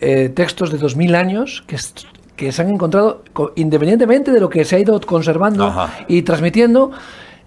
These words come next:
Speaker 1: y vemos que no se ha perdido la traducción. Que no hemos perdido. Ahora cada año sacan una traducción nueva de la Biblia.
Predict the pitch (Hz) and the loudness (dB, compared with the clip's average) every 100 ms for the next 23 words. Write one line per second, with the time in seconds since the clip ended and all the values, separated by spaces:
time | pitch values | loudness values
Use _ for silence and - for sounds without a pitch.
0 | - 160 156 185 226 226 165 185 180 170 | -4 0 2 4 2 2 0 2 0 0
1 | 160 135 123 117 113 92 - _ _ _ | 0 0 -2 -6 -8 -14 -18 _ _ _
2 | _ - - - 139 175 190 185 - - | _ -20 -12 -4 0 2 2 0 -2 -4
3 | 139 135 170 185 180 165 170 185 196 185 | 0 2 2 4 4 4 4 2 2 2
4 | 165 165 143 143 139 147 151 143 139 151 | 2 2 0 0 0 0 2 4 2 2
5 | 180 | -2